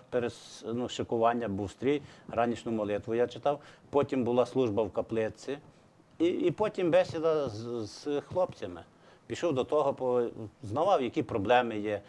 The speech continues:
е, чи якась допомога потрібна.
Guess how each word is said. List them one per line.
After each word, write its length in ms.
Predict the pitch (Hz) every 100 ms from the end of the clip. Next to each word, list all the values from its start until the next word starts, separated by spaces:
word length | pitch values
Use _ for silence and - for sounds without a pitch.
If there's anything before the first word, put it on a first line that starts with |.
| - - -
е, 300 | 107 101 98
чи 120 | - 139
якась 240 | 160 131
допомога 560 | 107 - 113 123 117 117
потрібна. 560 | 101 127 117 104 107